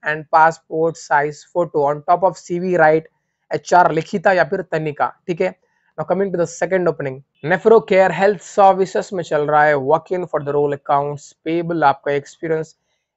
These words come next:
एक साल से लेके चार साल के बीच होना चाहिए। लोकेशन इसका हैदराबाद। Roles and responsibilities, maintain all payments and expenditures, invoice, statements, et cetera, reconciling,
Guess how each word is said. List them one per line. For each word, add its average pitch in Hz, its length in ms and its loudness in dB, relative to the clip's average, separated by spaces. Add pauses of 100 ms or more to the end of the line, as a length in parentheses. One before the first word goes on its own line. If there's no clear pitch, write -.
एक 185 140 -6
साल 185 240 2
से 180 140 -8
लेके 160 220 -8
चार 156 280 2
साल 160 280 -4
के 160 80 -6
बीच 143 260 -10
होना 147 220 -6
चाहिए। 147 240 -6
लोकेशन 147 500 -10
इसका 147 260 -10
हैदराबाद। 131 500 -8 (280)
Roles 180 200 -2
and 185 120 -2
responsibilities, 185 1000 -6
maintain 165 480 -6
all 170 220 4 (560)
payments 196 480 0
and 156 320 -2
expenditures, 180 760 -4 (120)
invoice, 151 520 -2 (360)
statements, 180 720 -6
et 156 220 -6
cetera, 170 400 2 (140)
reconciling, 156 760 0